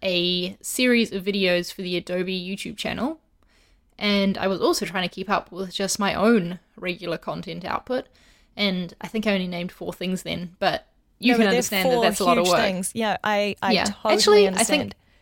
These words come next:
Speaker 1: I think I also had another freelance <laughs> project, that, like, a small one that I did within that as well. So, and I got sick. I might have got sick because I was stressed, or just I was sick and they added to the stress. I can't remember now, but it was a lot.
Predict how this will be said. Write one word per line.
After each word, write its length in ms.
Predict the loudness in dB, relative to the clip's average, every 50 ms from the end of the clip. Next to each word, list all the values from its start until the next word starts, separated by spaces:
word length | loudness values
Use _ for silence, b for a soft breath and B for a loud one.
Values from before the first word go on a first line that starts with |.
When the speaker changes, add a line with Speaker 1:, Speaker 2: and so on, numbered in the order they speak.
| _ -10
Speaker 1:
I 40 | -6
think 180 | -4 -2 0 2
I 40 | 2
also 200 | 2 2 2 2
had 80 | 2 2
another 240 | 2 2 2 0
freelance 380 | 0 -2 -2 0 0 0 0 -2
<laughs> 80 | -2 -2
project, 300 | 0 2 2 2 2 2
that, 300 | -2 -2 -2 -2 -4 -4
like, 160 | -4 -4 -2 -2
a 40 |
small 280 | 0 2 4 4 4 4
one 160 | 4 0 0
that 100 | -2 -4
I 60 | -4
did 320 | -4 -2 -4 -4 -4 -4 -6
within 300 | -6 -6 -4 -4 -4 -4
that 120 | -2 -2
as 160 | -2 -2 -2
well. 300 | 0 0 0 0 -2 -4 b b b b b b b
So, 480 | b b 4 6 6 8 6 4 2 0 b b b b b b b b b
and 180 | b 6 8 8
I 60 | 8
got 160 | 8 6 4
sick. 340 | 2 2 2 0 -2 -8 -14 _ _ _ _ _ _ _ _ _ _ _ _ -6 -2
I 240 | 0 2 4 6 6
might 160 | 6 6 6
have 80 | 4
got 160 | 0 -2 -2 0
sick 220 | 2 2 2 0
because 300 | -2 -6 -2 2 2 4 4
I 80 | 4
was 140 | 4 4 2
stressed, 420 | 0 2 2 4 4 2 0 -2 -2
or 160 | -2 0 0
just 280 | 0 0 -2 -2 -2 0
I 100 | 0 0
was 160 | 2 2 0
sick 220 | 0 0 -2 -2 -4
and 100 | -6 -6
they 60 | -4
added 320 | -2 0 2 2 2 0 -2
to 80 | -4
the 80 | -6 -8
stress. 300 | -6 -2 -2 0 0 -2 -4 -8
I 40 |
can't 220 | -6 -4 -2 -2 0
remember 240 | 0 -2 -2 -2 0
now, 300 | 0 0 0 0 -2 -4 _
but 280 | 0 0 0 0 -4 b b b b b b b b b b
it 80 | 2
was 160 | 4 4 6
a 40 | 6
lot. 300 | 6 6 4 2 0 -6